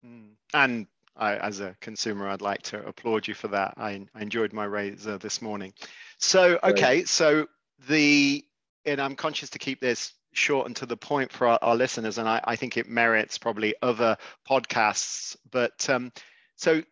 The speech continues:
Speaker 1: tell me a little bit about the results. Tell me a little bit about the outcomes. Where did you, you know,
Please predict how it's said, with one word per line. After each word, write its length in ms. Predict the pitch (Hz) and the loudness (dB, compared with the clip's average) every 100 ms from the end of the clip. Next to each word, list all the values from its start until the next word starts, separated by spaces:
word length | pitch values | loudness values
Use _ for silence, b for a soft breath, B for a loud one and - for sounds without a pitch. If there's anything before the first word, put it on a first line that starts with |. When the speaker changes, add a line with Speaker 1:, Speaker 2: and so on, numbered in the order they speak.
| _ _ _ _ | _ _ _ _
Speaker 1:
tell 240 | - 196 277 | -2 -2 0
me 120 | 311 | 0
a 40 | |
little 220 | 185 180 | 0 0
bit 100 | 170 | 0
about 460 | 160 143 139 135 131 _ | 0 2 2 2 0 _
the 120 | 135 | -10
results. 540 | 131 123 123 113 90 - | -6 -2 -2 -2 -6 -4
Tell 160 | 143 | -2
me 100 | 160 | -2
a 40 | 175 | -2
little 280 | 135 143 147 | -2 -2 -2
bit 120 | 127 | 0
about 260 | 127 120 | 2 2
the 160 | 123 120 - | 2 -4 -4
outcomes. 760 | 101 113 - - 98 98 - | -4 -4 -8 -12 -12 -12 -2
Where 180 | 131 143 | 2 4
did 180 | 165 151 | 2 2
you, 300 | 156 143 131 b b b _ _ - | 2 2 0 b b b _ _ -2
you 120 | 147 | 2
know, 260 | 123 113 | 6 4